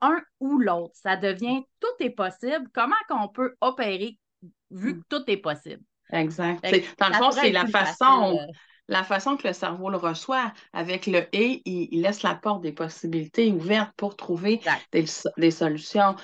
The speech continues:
Speaker 2: Puis si jamais tu dis « Oui, mais », parce que t'arrives pas à arrêter, parce que des, ça se peut qu'au début, ça soit un, un défi.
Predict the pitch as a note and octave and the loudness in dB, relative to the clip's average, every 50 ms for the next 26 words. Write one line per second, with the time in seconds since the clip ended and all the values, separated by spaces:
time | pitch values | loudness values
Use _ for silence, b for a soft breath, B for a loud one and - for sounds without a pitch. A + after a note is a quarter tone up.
0 | B B B B B B B - E3 D#3 - - G3 G3+ G#3 F#3 E3+ F3+ G#3 A3+ | B B B B B B B -10 -10 -8 -6 -4 0 2 4 6 6 6 6 4
1 | A3+ - G3 F3 F3 F3+ F#3 F#3+ F3+ F3 G#3 B3+ C#4 C#4+ C#4+ C4+ A#3+ G3+ E3 E3+ | 4 2 0 0 0 0 0 0 0 2 4 6 6 8 8 8 8 8 8 6
2 | F3 A3+ D#4 E4+ F4 - F3 - - - D3+ C#3+ - D#3+ D3+ D3 D#3+ D#3 D#3 - | 6 6 4 0 0 -2 -6 -6 -4 -4 -4 -4 -2 -4 -4 -2 0 -2 -2 -2
3 | - F#3+ F#3 F3 F3 D3 C#3+ - D3 C#3+ C#3+ - - - C#4 - B3+ G#3+ - - | -2 0 2 2 2 2 0 -2 -4 -6 -6 -6 -10 -10 -6 -6 -8 -6 -4 -4
4 | E3 D3+ D#3 - - - - - - - - - - - - F#3+ F#3 - - - | -4 -4 -4 -6 -8 -8 -4 -4 -4 -4 -6 -10 -8 -2 0 0 0 0 2 4
5 | G#3+ G3+ G3+ G#3 F3+ E3 D#3 D#3 D3+ D#3 E3 F3 F3 E3+ - - F3 E3+ E3 - | 6 6 6 4 0 0 0 0 -2 -2 -2 -4 -4 -4 -6 -4 -4 -4 -4 0
6 | - E3+ D#3+ D3+ C#3+ C#3+ D#3+ - - D#3 D3+ D3+ D3 C#3 C#3 - - E3+ G3 D#4 | 4 4 4 4 2 -4 -8 -8 -6 -4 -4 -2 -4 -6 -6 -6 -2 2 4 4
7 | F4+ | 4